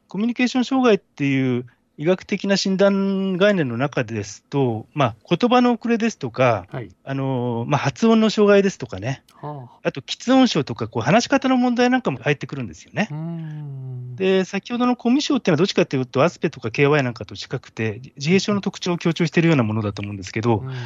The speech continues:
Speaker 1: ぱり、あの、ちょっとね、食い違ってると思うんですね。
Speaker 2: なるほど。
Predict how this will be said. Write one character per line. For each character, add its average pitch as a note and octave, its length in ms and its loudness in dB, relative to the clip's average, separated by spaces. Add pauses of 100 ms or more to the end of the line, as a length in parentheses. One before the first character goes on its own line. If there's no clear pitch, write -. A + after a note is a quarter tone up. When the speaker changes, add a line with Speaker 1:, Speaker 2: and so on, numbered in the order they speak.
(360)
Speaker 1:
ぱ A3+ 80 2
り、 G#3+ 120 6
あ - 20 6
の、 F3+ 580 2
ち - 100 -12
ょ - 20 -12
っ - 20 -12
と - 80 -2
ね、 A#2+ 240 2 (180)
食 F#3+ 160 -2
い G3+ 40 2
違 G#3 40 6
っ G3+ 40 2
て - 100 -4
る G#2+ 60 -4
と G2+ 80 -12
思 F#2+ 100 -12
う - 20 -12
ん F#2+ 40 -12
で E2 60 -18
す - 120 -16
ね。 C#3 160 -4
Speaker 2:
な C3 140 -10
る A#2+ 80 -12
ほ A2+ 180 -14
ど。 G#2+ 200 -16